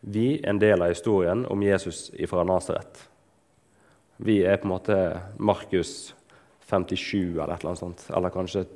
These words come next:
to tusen og førtiåtte. Jeg vet ikke. Langt ute der en plass. Så han sa til dem: «Gå ut i verden og forkynn evangeliet for all skapningen. Den som tror og blir døpt, skal bli frelst,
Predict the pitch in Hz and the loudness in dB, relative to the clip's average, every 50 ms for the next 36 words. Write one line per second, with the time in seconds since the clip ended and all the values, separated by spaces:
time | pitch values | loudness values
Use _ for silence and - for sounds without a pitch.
0 | - - 113 101 90 - 95 78 - - 90 87 85 - 95 - - 87 90 87 | -8 -4 -2 -2 -2 -2 -6 -6 -6 -6 -6 -6 -4 -4 -6 -6 -4 -4 -4 -4
1 | - - - 98 92 - - - - - - 104 - 104 101 101 - - 78 - | -4 -6 -6 -6 -6 -8 -10 -16 -16 -16 -8 0 4 6 6 6 4 2 -2 -4
2 | - - - - - - - _ _ _ - - - 110 104 95 98 98 - 104 | -4 -10 -20 -20 -20 -20 -20 _ _ _ -4 2 2 2 4 4 0 0 2 2
3 | 101 101 95 87 - 87 80 - - - - - _ _ _ _ _ _ _ _ | 2 2 2 2 0 -4 -4 -6 -8 -16 -18 -20 _ _ _ _ _ _ _ _
4 | _ _ _ _ _ _ _ _ _ _ _ _ _ _ _ _ _ _ _ _ | _ _ _ _ _ _ _ _ _ _ _ _ _ _ _ _ _ _ _ _
5 | _ _ _ _ _ _ _ _ _ _ _ _ _ _ _ - - _ _ _ | _ _ _ _ _ _ _ _ _ _ _ _ _ _ _ -20 -20 _ _ _
6 | _ _ _ _ - - _ _ _ _ _ _ _ _ - - 117 104 107 113 | _ _ _ _ -20 -20 _ _ _ _ _ _ _ _ -2 0 2 2 2 2
7 | 107 - - 117 107 101 - 95 90 92 110 147 151 - - - - _ _ _ | 0 0 2 2 2 2 2 0 2 2 2 0 -2 -6 -16 -20 -20 _ _ _
8 | - - - - _ _ - - 110 110 120 139 156 156 - 107 104 113 113 110 | -20 -20 -20 -20 _ _ -2 2 4 6 6 6 4 4 2 2 4 4 4 4
9 | 101 95 104 117 135 135 139 110 104 - - 107 - - 135 123 120 98 92 92 | 4 2 0 -2 -2 -4 -4 -6 -6 -6 -6 -4 0 2 4 4 4 4 2 2
10 | 98 101 110 104 98 95 92 98 120 139 135 - - - 110 104 92 - - 87 | 2 4 4 4 4 2 2 0 0 0 -2 -2 0 4 4 4 2 0 -2 -2
11 | 85 87 - - 110 95 95 - 110 - - - _ _ _ _ _ _ _ _ | -2 -2 -2 -4 -6 -6 -6 -8 -10 -14 -18 -20 _ _ _ _ _ _ _ _
12 | _ _ _ _ _ - - 107 107 104 - 107 95 - - - 123 135 147 147 | _ _ _ _ _ 0 2 2 2 2 0 -4 -4 -4 -4 -2 0 0 2 2
13 | 107 90 101 95 98 131 175 - - - - - - - _ _ _ - _ _ | 0 0 0 0 0 -2 -2 -4 -8 -20 -20 -20 -20 -20 _ _ _ -20 _ _
14 | - - - 92 92 92 - - 135 135 175 190 - - - - - | -12 -6 -4 -2 -2 -2 -2 0 0 0 -2 -2 -8 -14 -20 -20 -20